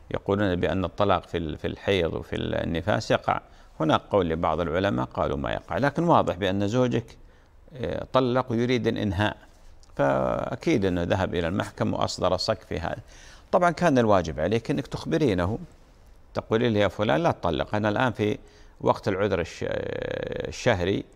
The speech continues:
الشرعي، وبعدين إذا، إذا طهرت أخ-، أخبرك". ما تدرين، سبحان الله العظيم، وهذا للأسف بعض الأخوات يخطئن،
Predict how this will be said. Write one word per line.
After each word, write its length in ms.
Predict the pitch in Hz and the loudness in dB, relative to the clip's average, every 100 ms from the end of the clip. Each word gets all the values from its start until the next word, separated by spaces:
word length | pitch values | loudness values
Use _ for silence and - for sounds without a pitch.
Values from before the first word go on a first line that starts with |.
| - - - - - | -20 -20 -20 -16 -12
الشرعي، 520 | 85 - 101 78 98 | -8 0 0 0 -2
وبعدين 800 | 123 113 107 104 92 110 107 98 87 - - - - - | 0 0 0 0 2 2 2 2 0 -4 -14 -20 -12 -4
إذا، 320 | 98 95 87 | 2 2 2
إذا 240 | 92 95 | 0 0
طهرت 400 | 90 92 113 131 | 0 2 2 0
أخ-، 280 | - 92 - | -4 -8 -6
أخبرك". 580 | 101 - 95 87 - - - | -6 -2 0 0 -6 -20 -8
ما 200 | 113 151 | 0 0
تدرين، 460 | 160 165 151 147 92 | 2 2 2 2 2
سبحان 440 | - 87 135 143 | -4 -4 -2 0
الله 260 | 107 95 87 | 2 4 2
العظيم، 380 | 82 85 82 - | 2 -2 -4 -6
وهذا 300 | 101 131 131 | -2 -2 0
للأسف 340 | 127 131 120 - | 0 0 -2 -2
بعض 160 | - - | -2 -2
الأخوات 480 | 92 - 113 - - | -2 0 2 2 -2
يخطئن، 540 | - - - 85 101 | -8 -4 -2 -2 -6